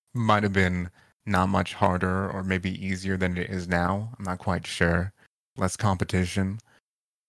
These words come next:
But, uh, I remember, I remember really pushing for it just because that's, I mean, that's, that's the goal that everybody goes for. That's the big, when you're,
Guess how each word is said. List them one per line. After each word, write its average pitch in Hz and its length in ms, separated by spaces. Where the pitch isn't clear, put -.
But, 87 600
uh, 95 200
I - 80
remember, 135 380
I 117 60
remember 135 300
really 107 180
pushing 101 380
for 95 220
it 90 60
just - 200
because 98 480
that's, - 520
I 131 40
mean, 139 100
that's, - 460
that's 117 220
the - 120
goal 110 400
that 98 140
everybody 92 460
goes 87 260
for. 90 220
That's 98 220
the 117 100
big, 101 440
when 110 100
you're, 104 120